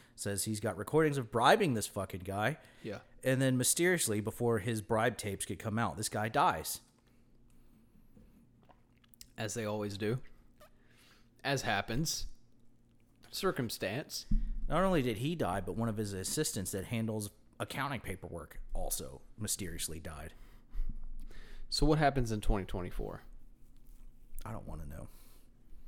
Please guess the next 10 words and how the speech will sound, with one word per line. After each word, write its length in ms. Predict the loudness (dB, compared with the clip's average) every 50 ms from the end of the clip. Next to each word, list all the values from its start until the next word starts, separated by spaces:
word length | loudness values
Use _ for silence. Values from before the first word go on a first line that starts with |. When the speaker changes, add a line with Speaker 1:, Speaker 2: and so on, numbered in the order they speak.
| -10 -8 -8 -8 -8 -10 -12 -18 -20 -20 -20 -20 -20 -20 -20 -20 -20 -20 -20 -20 -20 -20 -20 -20 -20 -20 -20 -20 -20 -20 -20 -20 -20 -20 -20 -20 -20 -20 -20 -20 _ -16 -8
Speaker 1:
Mass 320 | -4 -2 0 0 2 2 2
unrest, 720 | 2 0 0 0 0 0 0 0 0 -2 -4 -6 -8 -8 -8 -8 -6 -6 0 2
potentially 560 | 2 2 2 2 -2 0 0 0 0 0 -2
a 60 | 0 0
revolution. 640 | 0 -2 -2 -2 -2 -2 -2 -2 -2 -2 -4 -4 -4 -8 -10 -8 -6 -6 -6 -6 -8 -6
Speaker 2:
Yeah. 200 | -6 -4 -4 -2 -2 -2 -2 -2 -4 -4 -6 -6 -8 -10 -14 -16 -18 -18 -20 -20 -20 -20 -20 -20 _ -20 -20 -20 -12 -4 -2
Hmm. 140 | -2 0 0 -2 -6 -10 -10 -14 -20 -20 -20 -20 _ -20 -20 -20 -20 -20 -20 -20 -20 -20 -20 -20 -20 -20 _ _ _ _ -20 -16 -8
Speaker 1:
Civil 360 | -4 -2 -2 -2 -2 -2 -2 -4
war, 360 | -2 -2 -2 -2 -2 -4 -4 -4
maybe. 380 | -4 -4 -4 -2 -4 -4 -4